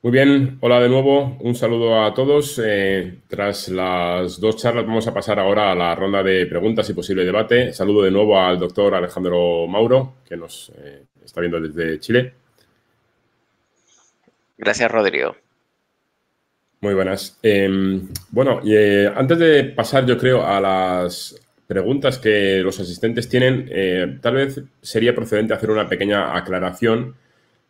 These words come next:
Speaker 1: porque tal vez a lo largo de nuestras charlas el doctor, eh, Mauro y yo hemos utilizado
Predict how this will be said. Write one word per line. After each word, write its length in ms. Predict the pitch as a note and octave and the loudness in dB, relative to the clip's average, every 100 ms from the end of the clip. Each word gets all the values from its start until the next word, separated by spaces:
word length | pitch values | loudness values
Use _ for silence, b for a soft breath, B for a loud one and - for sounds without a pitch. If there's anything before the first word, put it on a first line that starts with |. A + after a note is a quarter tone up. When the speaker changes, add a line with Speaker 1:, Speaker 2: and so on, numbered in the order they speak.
| _ | _
Speaker 1:
porque 300 | F#2+ F2+ F#2+ | -2 0 -4
tal 200 | D#2+ B2+ | 0 2
vez 200 | C3+ C3 | 2 2
a 40 | |
lo 80 | A2+ | 2
largo 200 | G2 A#2+ | 2 4
de 80 | A#2+ | 2
nuestras 400 | A2+ A2 G#2 G2 | 0 -4 -6 -4
charlas 580 | - A#2 A#2+ B2 A#2+ - | -2 0 2 0 -2 -6
el 280 | G2 F#2+ F#2 | 0 0 0
doctor, 640 | F#2 F#2 A#2 A2+ A2 G#2+ | -2 0 0 2 2 4
eh, 220 | G#2 G2 | 4 2
Mauro 280 | F#2+ G#2+ A2 | 2 4 4
y 80 | F#2+ | 4
yo 160 | A2 G2 | 2 2
hemos 280 | G#2 G2+ | -2 -6
utilizado 720 | G2+ G2+ F#2 G2+ G#2 G2+ - | -8 -8 -6 -2 0 0 -4